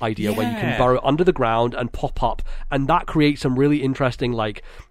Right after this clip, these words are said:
Speaker 1: mechanics where you can have puzzles built around that. You can,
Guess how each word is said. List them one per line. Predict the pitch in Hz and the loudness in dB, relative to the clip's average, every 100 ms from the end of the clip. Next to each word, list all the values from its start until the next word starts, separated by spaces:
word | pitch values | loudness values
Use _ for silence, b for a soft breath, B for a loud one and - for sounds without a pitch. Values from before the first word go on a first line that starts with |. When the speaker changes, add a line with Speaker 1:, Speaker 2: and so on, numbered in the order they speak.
| - | -10
Speaker 1:
mechanics | 127 160 131 123 - | -4 0 0 0 -2
where | 120 | -2
you | 117 113 | -2 -4
can | 117 | -4
have | 113 110 | -4 0
puzzles | 160 147 151 | 2 2 2
built | 156 143 | 2 0
around | 147 143 139 | 2 2 2
that. | 143 131 | 0 -4
You | 127 | -4
can, | - 123 | -4 -4